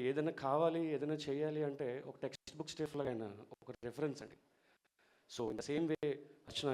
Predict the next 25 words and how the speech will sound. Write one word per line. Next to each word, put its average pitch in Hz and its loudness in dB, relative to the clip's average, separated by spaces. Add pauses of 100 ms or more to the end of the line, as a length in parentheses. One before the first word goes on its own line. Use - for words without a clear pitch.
గారు, 104 -2 (960)
so 117 -2 (280)
there 120 -2 (120)
is 107 -6
no 131 4
need 139 2
of 135 -10 (520)
speaking 123 -6
about 120 -2
her 120 -8 (120)
performance 117 -6
or 113 -6 (100)
anything. 107 -14 (220)
I'm 113 -8
very 117 -4
small. 117 -2 (640)
And 113 -8 (460)
ఈ - -8
షష్టిపూర్తికి 175 -2 (160)
పెద్ద 127 0
కొడుకు 170 0
ఎవరైనా 156 6
ఉన్నారంటే 143 2 (140)
అది 123 0 (500)
మా 131 4